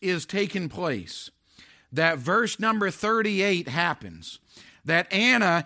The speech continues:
and she coming in at that instant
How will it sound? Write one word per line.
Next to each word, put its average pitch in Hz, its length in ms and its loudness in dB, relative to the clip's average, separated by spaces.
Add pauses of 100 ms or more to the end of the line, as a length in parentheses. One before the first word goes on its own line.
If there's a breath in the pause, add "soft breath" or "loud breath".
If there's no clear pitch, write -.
(140 loud breath)
and 175 220 0
she 240 380 0
coming 247 420 2
in 233 480 2 (240 loud breath)
at 185 300 2
that 226 360 4
instant 196 680 0